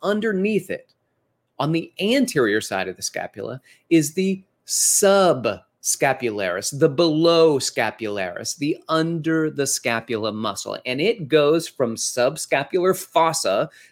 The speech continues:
just a little indention of fossa, and it crosses over from the anterior scapula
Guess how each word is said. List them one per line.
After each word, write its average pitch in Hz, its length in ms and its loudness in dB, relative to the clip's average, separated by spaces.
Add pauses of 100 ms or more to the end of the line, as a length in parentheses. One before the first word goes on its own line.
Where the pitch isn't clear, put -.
just 139 220 -4
a 131 60 2
little 127 500 2
indention 151 720 2
of 123 300 -6
fossa, 110 580 -2 (340)
and 117 120 0
it - 200 -8
crosses 151 800 4 (200)
over 135 420 4
from 131 200 -4
the 123 180 -6 (100)
anterior 269 720 -2
scapula 131 840 -2